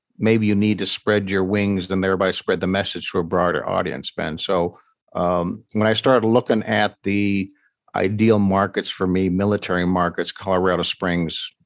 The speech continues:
you know, top of the list, given the, uh, intensity of,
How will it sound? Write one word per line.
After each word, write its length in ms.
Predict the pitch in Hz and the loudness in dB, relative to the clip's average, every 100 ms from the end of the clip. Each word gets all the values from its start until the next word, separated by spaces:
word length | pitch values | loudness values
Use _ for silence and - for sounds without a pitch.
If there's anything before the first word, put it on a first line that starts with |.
| _ | _
you 80 | - | -8
know, 120 | 80 | -8
top 320 | 78 98 90 - | -4 -2 -2 -2
of 40 | |
the 80 | 90 | -4
list, 280 | 85 80 - | -4 -4 -4
given 180 | 87 | -2
the, 200 | 85 80 82 _ - | -2 -4 -8 _ -12
uh, 220 | - - | -12 -10
intensity 520 | 90 92 92 - 87 | -10 -4 -4 -2 -4
of, 160 | 82 | -4